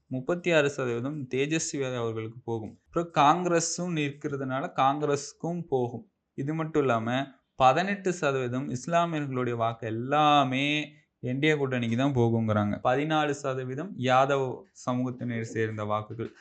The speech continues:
இதெல்லாம் ஒட்டுமொத்தமா வைத்து பார்த்தா, இந்தியா கூட்டணி தான் பீகாரில் முன்னிலையில் இருக்கிறார்கள். இது மட்டும் இல்லாம, சகோதரிகளின் உரிமை தொகை அப்படின்னு சொல்லிட்டு ஆட்சி அமைத்தால், பீகாரில் ஆட்சி அமைத்தால்,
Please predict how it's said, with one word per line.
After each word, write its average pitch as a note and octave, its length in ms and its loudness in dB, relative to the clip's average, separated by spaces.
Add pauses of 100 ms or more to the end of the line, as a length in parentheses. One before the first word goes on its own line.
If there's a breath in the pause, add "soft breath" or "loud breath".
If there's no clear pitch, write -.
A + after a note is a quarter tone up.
(280 soft breath)
இதெல்லாம் D3 340 2
ஒட்டுமொத்தமா D#3 540 -2
வைத்து C#3 300 -4
பார்த்தா, C3 440 -2
இந்தியா D#3+ 340 8
கூட்டணி D3+ 460 -2
தான் D3 300 -2
பீகாரில் C#3 520 -4
முன்னிலையில் C3+ 540 -2
இருக்கிறார்கள். A#2+ 680 -4 (260 soft breath)
இது C3+ 220 -2
மட்டும் D3+ 280 -2
இல்லாம, C3+ 480 0
சகோதரிகளின் D3+ 680 0
உரிமை D#3 480 0
தொகை C#3+ 340 -6
அப்படின்னு C3 240 -6
சொல்லிட்டு B2 520 -6
ஆட்சி E3 480 4
அமைத்தால், C#3 720 4
பீகாரில் D3 500 -2
ஆட்சி C3 420 -2
அமைத்தால், C3+ 500 -4